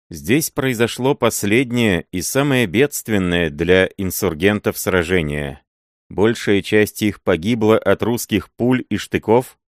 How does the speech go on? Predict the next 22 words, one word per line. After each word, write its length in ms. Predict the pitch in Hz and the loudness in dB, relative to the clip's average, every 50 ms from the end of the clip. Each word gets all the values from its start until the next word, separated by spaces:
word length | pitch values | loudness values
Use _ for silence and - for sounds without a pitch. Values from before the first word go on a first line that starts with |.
| _ _ _ _ | _ _ _ _
остальные 640 | - 87 87 - - 107 95 95 104 107 110 107 95 | -6 -6 -4 -2 0 0 0 2 2 2 2 4 4
рассеялись. 840 | 92 90 - - - - 95 87 76 71 69 67 69 - - - - _ _ _ _ _ _ _ | 2 2 -2 -2 -2 0 0 0 0 0 -2 -6 -8 -10 -10 -14 -16 _ _ _ _ _ _ _
И 80 | - 78 | -12 -8
сам 280 | - - 123 135 156 - | -2 0 0 0 0 0
царевич 640 | - - 127 113 120 131 139 135 131 - - - | 0 0 2 2 2 2 0 0 -2 -4 -6 -6
лишь 420 | 82 76 80 87 90 90 - - - - | -4 0 2 2 2 0 -2 -8 -14 -14
с 160 | - - - | -12 -8 -4
небольшой 580 | 101 95 90 78 85 87 - - - 120 123 113 | -2 -2 0 2 2 0 0 -2 -2 -2 -2 -2
свитой 540 | - - - 82 98 120 - - 107 95 87 | -4 -8 -6 -4 -4 -2 -2 -2 -2 -2 -2
кахетинских 840 | - - 98 - - 90 - - 113 107 95 - - - 82 - | -2 -4 -4 -2 -4 -6 -4 -2 -2 -2 -4 -4 -4 -4 -4 -4
князей 640 | - - 95 87 82 71 67 87 104 120 117 - _ _ _ _ _ _ _ - | -6 -6 -4 -4 -4 -2 -2 -2 -2 -2 -2 -6 _ _ _ _ _ _ _ -8
укрылся 720 | 107 110 107 - 127 107 113 139 160 165 156 - - 156 | -6 -6 -2 0 0 2 4 4 2 2 0 -2 -2 -2
в 60 | 127 | 0
недоступные 760 | 123 123 101 95 90 - - 127 123 - - 120 107 104 98 92 | 0 0 2 2 0 0 -2 -4 -4 -4 -2 0 2 2 2 0
горы 540 | 78 76 85 95 95 95 95 90 85 73 - _ _ | 0 2 4 4 4 4 4 2 0 -2 -6 _ _
Хевсурии. 800 | - - 95 - - - - 104 87 78 78 73 69 65 - - _ _ _ _ _ _ _ _ _ - | -6 -6 -6 -6 -6 -4 -2 -2 0 0 -2 -2 -4 -6 -8 -12 _ _ _ _ _ _ _ _ _ -14
С 160 | 90 87 82 | -12 -8 -2
бегством 560 | 85 120 156 160 - - - 143 147 147 143 | 0 2 2 2 0 -4 -2 0 0 2 2
Александра 600 | 131 120 120 - - 131 131 147 143 110 107 95 | 2 0 0 0 0 0 2 2 2 2 2 2
кахетинское 760 | 87 - 104 90 - 104 - - 117 117 107 - - 113 104 98 | 2 0 -2 -2 -2 -4 -4 -2 -2 -2 -2 0 2 2 4 4
возмущение 760 | 87 95 85 92 98 95 - - - 110 101 95 92 90 87 | 2 0 0 0 0 -2 -2 -2 0 0 2 2 2 2 2
окончилось, 800 | 82 82 - 127 131 135 127 - 135 120 113 107 - - - | 2 2 2 2 2 2 0 0 0 0 0 0 -2 -6 -12